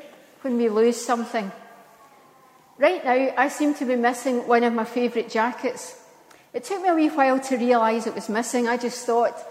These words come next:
I'd hung it in a different place or left it in the back of the car, whatever. But after a while, I realised it really was missing.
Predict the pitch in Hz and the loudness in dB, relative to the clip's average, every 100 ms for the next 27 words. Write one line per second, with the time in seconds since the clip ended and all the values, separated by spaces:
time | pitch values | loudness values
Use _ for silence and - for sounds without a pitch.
0 | - 180 - 240 254 226 208 208 240 - | -16 -14 -4 -2 0 -2 -4 -2 -4 -4
1 | 170 - 226 240 240 - 175 170 - - | -10 -2 0 2 0 -2 -6 -6 -10 -20
2 | - 208 220 - 247 196 196 214 220 190 | -10 -4 -4 -4 -6 -4 -2 -2 -2 -8
3 | 185 - 214 226 220 - 214 254 254 277 | -8 -4 0 0 0 -6 -6 -4 -2 -2
4 | 220 - - - - - - - - - | -4 -8 -20 -20 -20 -20 -20 -10 -2 2
5 | 320 - 349 285 - 240 240 240 214 214 | 2 2 -2 -2 2 4 4 2 0 0
6 | 240 233 208 208 202 - - 208 226 247 | 0 2 2 0 -4 -6 -6 -4 -2 0
7 | 254 247 269 269 - - - 254 247 - | 2 4 4 2 -4 -12 -10 -4 -4 -2
8 | 214 190 | -6 -8